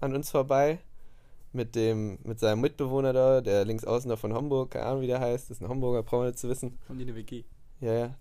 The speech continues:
Speaker 1: der hat eine W G mit dem Homburger links außen.
Speaker 2: Krass.
Speaker 1: <laughs> In Saarbrücken.
Speaker 2: Cool.
Speaker 1: Da weiß ja alles über den Mann.
Speaker 2: Ja.
Speaker 1: <laughs> Und, ähm, dann kommt der Mann mit so vier Decken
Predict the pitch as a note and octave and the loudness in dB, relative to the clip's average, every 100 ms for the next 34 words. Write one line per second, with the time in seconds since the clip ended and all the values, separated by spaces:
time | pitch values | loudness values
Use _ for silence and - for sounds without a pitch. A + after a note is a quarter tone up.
0 | - B2 C#3 A#2+ A2+ A2+ C#3 C#3+ - B2+ | 0 0 2 2 2 4 2 2 0 0
1 | A#2+ C3 D3+ C#3 C3 B2 C3 B2+ C3 A#2+ | 0 0 0 2 4 2 0 -2 -2 -2
2 | G#2+ - - - - - - - - - | -6 -8 -8 -8 -8 -10 -8 0 4 4
3 | - - - - - - - - B2 C3+ | 4 -2 -6 -8 -10 -14 -10 -2 2 2
4 | - D3 A2 - - - D3 - - G2+ | 2 -2 -4 -8 -10 -10 -10 -10 -4 2
5 | G#2+ B2 - B2+ A#2 G2+ G2+ G2+ G2+ E3+ | 2 4 4 2 2 4 6 6 6 4
6 | - F#3+ C#3+ - - - - - - - | 4 6 6 6 2 0 -2 -4 -4 -6
7 | - - - - - - - - - - | -10 -12 -14 -14 -14 -12 -12 -12 -12 -10
8 | - - - - - - - - - - | -6 -8 -8 -16 -14 -14 -14 -16 -16 -16
9 | - - - - - - - - - - | -14 -14 -14 -14 -12 -12 -12 -14 -14 -8
10 | - A#2 A#2 A2+ A2 A2 A2 A2 A2 - | 2 4 4 2 2 4 4 4 0 -4
11 | - - - G#2 A2+ C#3 C3+ B2+ A#2 C#3 | -8 -8 -6 -2 0 2 4 4 4 4
12 | C#3 C3 B2+ - C3+ C3 C3+ A#2+ - F#2+ | 2 0 -2 0 2 4 4 2 2 -6